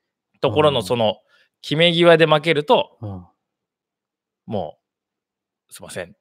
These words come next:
Speaker 2: うん。
Speaker 1: ただ、素人っていうか、俺らは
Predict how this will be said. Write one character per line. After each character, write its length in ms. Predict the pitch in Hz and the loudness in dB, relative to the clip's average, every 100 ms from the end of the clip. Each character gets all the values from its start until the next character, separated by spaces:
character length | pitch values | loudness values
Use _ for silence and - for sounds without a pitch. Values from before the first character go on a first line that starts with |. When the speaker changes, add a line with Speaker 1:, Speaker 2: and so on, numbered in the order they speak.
| _ - | _ -16
Speaker 2:
う 80 | 104 90 87 _ _ _ _ _ - | -16 -16 -20 _ _ _ _ _ -12
ん。 40 | |
Speaker 1:
た 120 | - 180 | -4 -2
だ、 460 | 98 101 85 - _ _ _ _ _ _ _ _ _ _ _ | 0 0 -2 -6 _ _ _ _ _ _ _ _ _ _ _
素 400 | 120 - 143 165 | -20 -10 -2 -2
人 120 | 147 95 | -2 -8
っ 80 | |
て 100 | - | -12
い 40 | 85 | -16
う 20 | |
か、 220 | - 87 | -12 -10
俺 200 | - 147 185 | -6 -2 0
ら 120 | 170 | 2
は 340 | 214 - - | 2 0 -4